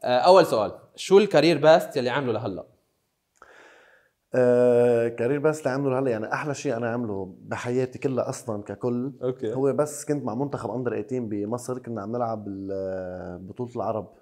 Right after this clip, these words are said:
Speaker 2: وقت طلعت الام في بي، طلعت أفضل لاعب ناشئ بهالبطولة. هيدي كانت، وما كان صار لي زمان مبلش باسكت،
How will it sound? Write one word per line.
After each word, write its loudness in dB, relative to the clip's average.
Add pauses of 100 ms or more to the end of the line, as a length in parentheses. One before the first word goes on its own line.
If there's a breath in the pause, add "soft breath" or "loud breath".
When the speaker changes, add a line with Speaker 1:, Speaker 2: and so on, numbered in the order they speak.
(120 soft breath)
Speaker 2:
وقت -10
طلعت -2
الام -8
في -10
بي، -8
طلعت -6
أفضل -6
لاعب -4
ناشئ -10
بهالبطولة. -10 (480 soft breath)
هيدي 0
كانت، 0
وما -4
كان -2
صار 0
لي 0
زمان -2
مبلش -2
باسكت، -8